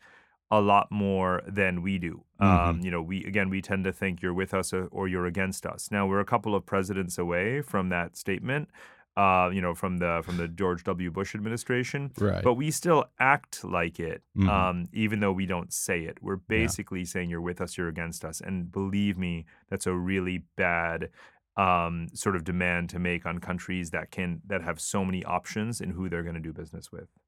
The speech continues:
Speaker 2: What should be priority number one for the U S then? Rejoining T P P? Is that the best
Speaker 1: Absolutely.
Speaker 2: first step?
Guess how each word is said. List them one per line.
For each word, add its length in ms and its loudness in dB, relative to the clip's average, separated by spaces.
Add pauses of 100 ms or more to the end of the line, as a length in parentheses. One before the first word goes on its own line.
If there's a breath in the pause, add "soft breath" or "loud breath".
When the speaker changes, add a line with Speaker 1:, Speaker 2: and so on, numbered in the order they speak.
(260 soft breath)
Speaker 2:
What 180 2
should 180 0
be 120 6
priority 580 8
number 260 8
one 300 8
for 140 4
the 100 6
U 180 8
S 160 6
then? 340 6
Rejoining 500 8
T 160 6
P 160 6
P? 320 6 (140)
Is 120 -2
that 180 6
the 60 6
best 140 10
Speaker 1:
Absolutely. 320 8
Speaker 2:
first 120 4
step? 260 2